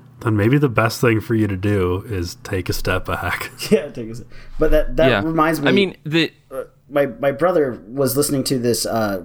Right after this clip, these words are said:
Speaker 2: podcast about, uh, Warhammer forty K, um, which is, uh, a game thing that he does.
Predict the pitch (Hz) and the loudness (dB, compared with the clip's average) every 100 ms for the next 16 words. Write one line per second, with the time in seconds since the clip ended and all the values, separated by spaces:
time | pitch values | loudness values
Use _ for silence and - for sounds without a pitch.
0 | - 123 123 127 110 - 104 110 104 85 | -2 -2 0 0 0 -4 0 0 0 -2
1 | - 110 92 90 - - 127 131 131 127 | -2 -2 -2 -6 -12 -14 -2 0 2 2
2 | 117 - 123 107 - 127 127 131 - - | 0 0 0 0 -2 0 2 4 4 4
3 | - - - 101 92 87 90 - 110 - | 0 -2 0 2 2 -2 -4 -2 0 2
4 | 101 - - - 98 92 85 - - 107 | 2 0 -2 0 2 0 -2 -6 -2 2
5 | 107 110 107 110 - - - - - - | 2 4 2 0 -2 4 4 4 0 -2
6 | - - - 127 113 117 110 - 110 107 | 0 0 2 2 4 2 0 0 0 0
7 | - 113 110 | 0 0 2